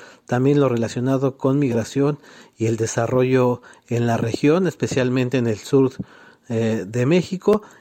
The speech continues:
y seguramente también se tratará el tema de los programas que México quiere expandir a Centroamérica y que están relacionados con sem-, eh, con el programa Sembrando Vida y Jóvenes Construyendo el Futuro.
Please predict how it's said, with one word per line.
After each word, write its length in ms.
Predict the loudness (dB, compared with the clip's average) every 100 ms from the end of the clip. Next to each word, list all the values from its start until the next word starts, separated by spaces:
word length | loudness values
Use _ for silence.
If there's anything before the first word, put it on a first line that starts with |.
| _
y 100 | -4
seguramente 640 | 0 2 2 2 0 0
también 320 | 0 0 -2 -2
se 120 | -4
tratará 460 | -4 -6 -2 -2 -2
el 240 | -4 -6
tema 400 | -2 0 0 -4 -10 -20 -20 _
de 180 | -4 -2
los 180 | -2 -6
programas 640 | -4 0 2 2 0 -2
que 140 | -2
México 580 | -2 0 -4 -2 -4 -4 -12
quiere 220 | 0 0
expandir 560 | 2 -4 -4 -4 0 0
a 160 | 0 -2
Centroamérica 720 | -2 -2 -2 2 2 2 0
y 80 | 0
que 240 | -4 -6 -10 -20 -18 -14
están 280 | -6 -2
relacionados 640 | 2 2 0 -2 0 0 -2
con 320 | -4 -2 -2 -8 -20 _
sem-, 360 | -8 -4 -2 -4
eh, 240 | -2 -2 0
con 160 | 0
el 80 | -2
programa 400 | -2 -2 0 -2
Sembrando 720 | -4 -4 0 0 0 -2 -4 -8 -20 _
Vida 380 | -4 0 2 2
y 40 | -2
Jóvenes 460 | -2 0 0 -2
Construyendo 1000 | -4 -6 -6 -6 -6 -2 -2 -2 -4 -6 -8 -20 -20 -6
el 180 | 0 0
Futuro. 580 | 0 -2 4 4 4